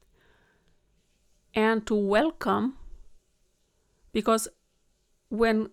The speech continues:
our heart will be open and free, it's easier to take in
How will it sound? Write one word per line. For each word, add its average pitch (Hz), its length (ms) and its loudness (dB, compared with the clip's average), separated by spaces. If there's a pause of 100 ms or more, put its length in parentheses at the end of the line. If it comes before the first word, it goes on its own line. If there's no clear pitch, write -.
(100)
our 285 320 2
heart 262 640 -2
will 220 240 2
be 190 380 -2 (260)
open 320 540 4 (600)
and 294 220 -2
free, 196 520 -4 (960)
it's - 240 -4 (100)
easier 240 560 0
to 208 180 -8
take 220 400 -6
in 196 320 0